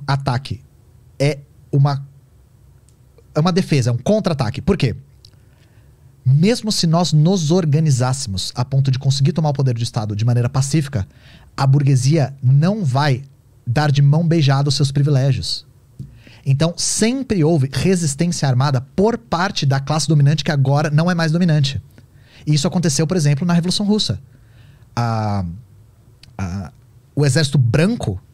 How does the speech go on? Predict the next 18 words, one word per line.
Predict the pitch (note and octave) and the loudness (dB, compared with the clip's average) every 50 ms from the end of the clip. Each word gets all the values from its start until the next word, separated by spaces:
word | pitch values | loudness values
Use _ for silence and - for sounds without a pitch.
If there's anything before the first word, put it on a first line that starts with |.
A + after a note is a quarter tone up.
| _ _ _ _ _ _ _ _ _ _ _ - - - | _ _ _ _ _ _ _ _ _ _ _ -20 -20 -16
que | - - - B2 A2+ A2+ A#2 A#2 A2+ G#2+ G#2+ G2 | -8 -4 -2 0 2 2 2 2 2 0 -2 -4
foi | - - C#3+ C#3 C3+ C3+ C3+ C3+ | -4 -2 0 2 2 2 2 2
o | C3+ C3 C#3 | 2 0 2
exército | B2+ G#2+ C3 B2 - - C#3 | 2 0 0 -2 -2 -2 -4
que, | C#3 - - C3 A#2+ A#2+ A#2 A2+ G#2+ G#2+ G2+ - - _ | -4 -2 0 0 0 2 0 0 -2 -4 -6 -10 -14 _
que | - - A2+ G#2+ G2+ G2+ G2+ G#2 | -4 -2 -2 0 0 0 0 0
invadiu | B2+ C3 D3 C#3+ C3+ C3+ C#3+ | 0 2 2 2 2 2 2
a | C3+ | 2
Rússia, | - C3+ C#3+ C3+ - B2 G#2+ F#2 - - - - - - - - - - - - - - - | 2 2 0 0 0 -2 -4 -4 -6 -10 -16 -20 -20 -20 -20 -20 -20 -20 -20 -20 -20 -14 -10
representava | - - - G3+ A3 - A3+ G#3+ G3 G#3 F#3 - E3 E3+ G3 | -4 -2 0 0 2 2 0 0 0 0 0 -2 -2 -2 -2
a | F#3 | -4
classe | - - D#3+ F3 - - | -2 -2 -2 0 0 -2
que | F#3 - G#3 | -2 -2 -2
outrora | G3 - - D3 D3 E3 F#3+ E3+ | -2 0 0 0 0 0 0 0
era | C#3+ D3+ E3+ | 0 0 -2
a | F3+ | -2
classe | - D3+ C#3+ C#3 - | -2 -2 -2 -2 0
poderosa, | - C#3+ C3+ C3 A#2+ A2 G#2 F2+ F2 F2 | 0 0 0 2 0 0 -2 -4 -4 -6